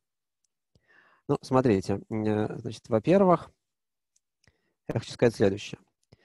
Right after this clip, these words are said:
А, для всякого эпсилона большего нуля найдется такой x,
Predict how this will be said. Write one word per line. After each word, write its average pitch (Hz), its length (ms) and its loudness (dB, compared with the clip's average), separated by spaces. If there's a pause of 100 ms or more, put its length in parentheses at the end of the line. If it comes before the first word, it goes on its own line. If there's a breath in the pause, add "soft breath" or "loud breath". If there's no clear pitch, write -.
(400 soft breath)
А, 107 420 2
для 117 180 2
всякого 120 480 2
эпсилона 113 560 0
большего 110 460 -2
нуля 185 500 -2 (1700)
найдется 117 500 2
такой 110 440 2
x, - 520 -8